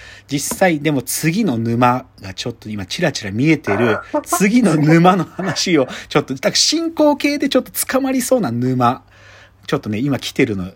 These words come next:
Speaker 1: 何個かこ-、告白しますね。
Speaker 2: はい。
Speaker 1: 一つは、南海ホークスグッズなんですよ。で、もともと僕は南海ホークスっていうチームが好きだったの。もう今ないですよ。今は大英ホークスからソフトバンクホークスって名前変わっちゃってるけど、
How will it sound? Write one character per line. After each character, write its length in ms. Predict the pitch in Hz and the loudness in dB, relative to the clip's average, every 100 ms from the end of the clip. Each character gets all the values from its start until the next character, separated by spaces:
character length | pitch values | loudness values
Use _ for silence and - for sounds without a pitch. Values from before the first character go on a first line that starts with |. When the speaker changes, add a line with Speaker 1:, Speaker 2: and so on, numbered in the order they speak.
| - | -8
Speaker 1:
何 200 | 110 104 | -6 -8
個 100 | 90 | -10
か 200 | - 85 - - - - | -14 -16 -18 -20 -20 -16
こ-、 100 | 123 | -14
告 260 | - 117 | -8 -2
白 140 | 113 - | 0 0
し 100 | 120 | -4
ま 100 | 107 | -4
す 120 | - | -6
ね。 200 | 85 87 _ _ - | -10 -14 _ _ -10
Speaker 2:
は 180 | 214 | -8
い。 40 | 208 | -8
Speaker 1:
一 280 | - - 254 | -12 -4 -4
つ 200 | - 117 | -4 -8
は、 380 | 110 104 87 - _ - - - _ - | -6 -8 -12 -16 _ -20 -20 -20 _ -4
南 260 | 139 196 | 0 0
海 180 | 185 208 | 2 0
ホ 160 | 196 196 | 2 0
ー 40 | |
ク 80 | - | 0
ス 140 | - | -4
グ 100 | 165 | 0
ッ 100 | 160 | 0
ズ 360 | 110 95 85 78 _ - | -2 -10 -12 -14 _ -20
な 80 | 80 | -18
ん 80 | |
で 60 | 82 | -16
す 180 | - 82 | -16 -14
よ。 200 | 80 80 _ _ _ _ - _ - - | -16 -18 _ _ _ _ -20 _ -20 -8
で、 220 | 143 123 | -6 -4
も 140 | 185 240 | -2 0
と 160 | 381 | 0
も 120 | 392 392 | 0 0
と 100 | 370 | 0
僕 160 | 370 | -2
は 60 | 233 | 0
南 280 | 175 262 285 | 2 2 2
海 160 | 302 | 0
ホ 160 | 277 330 | 2 -2
ー 40 | |
ク 80 | - | -2
ス 120 | - | -6
っ 20 | 233 | -2
て 120 | 135 | -2
い 20 | |
う 20 | |
チ 200 | - - 135 | -2 -2 -2
ー 40 | |
ム 80 | 104 | -2
が 80 | 95 | -8
好 100 | - | -6
き 120 | 196 | -2
だ 80 | 123 | -2
っ 20 | |
た 100 | 117 | 0
の。 60 | |
も 100 | 185 | 0
う 40 | 226 | 2
今 180 | 254 139 | 2 2
な 100 | 113 | -2
い 60 | |
で 80 | 95 | -4
す 100 | 92 | -8
よ。 60 | 117 | -8
今 240 | 208 196 233 | -4 -2 2
は 280 | 285 147 | 2 2
大 260 | 107 120 117 | 0 -2 0
英 80 | 120 | -2
ホ 140 | 120 135 | 0 -2
ー 40 | |
ク 80 | - | -4
ス 100 | - | -6
か 100 | 202 | -4
ら 80 | 185 | -2
ソ 100 | 131 | -6
フ 100 | - | -4
ト 100 | 135 | -2
バ 120 | 131 | -2
ン 80 | 123 | -4
ク 120 | 135 | -6
ホ 160 | 151 | -4
ー 40 | 131 | -4
ク 120 | - | -2
ス 100 | 196 | -4
っ 20 | |
て 100 | 185 | -2
名 120 | 110 113 | -4 -4
前 100 | 120 | -6
変 140 | 127 | -8
わ 80 | 139 | -8
っ 20 | |
ち 80 | - | -8
ゃ 40 | |
っ 20 | |
て 140 | 143 143 | -4 -4
る 80 | 139 | -4
け 120 | - | -4
ど、 260 | 185 135 | -2 -4